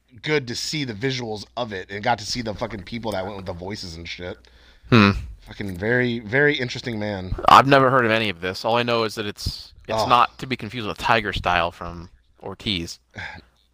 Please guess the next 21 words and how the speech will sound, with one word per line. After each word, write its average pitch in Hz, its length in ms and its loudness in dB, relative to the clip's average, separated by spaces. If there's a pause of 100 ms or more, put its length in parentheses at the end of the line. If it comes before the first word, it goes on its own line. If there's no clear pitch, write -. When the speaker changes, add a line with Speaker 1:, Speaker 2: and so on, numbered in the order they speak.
(220)
Speaker 1:
No, 87 280 -12
or 110 140 -8
Cat 101 260 -6
Style. 82 320 -10 (240)
Speaker 2:
Exactly. - 560 6
Fuck - 260 -4
yeah, 90 120 4
from 90 220 -4
the 82 220 -2
sexy - 460 -4
Spanish 107 420 0
god. 107 300 2 (960)
Speaker 1:
Oh, 117 120 -2
fuck - 300 -10
yeah! 85 140 -10 (420)
Uh, 113 380 2
but 127 100 -2
yeah, 139 140 4
no, 120 180 0
you, 107 80 -6
Speaker 2:
Uh. 101 140 10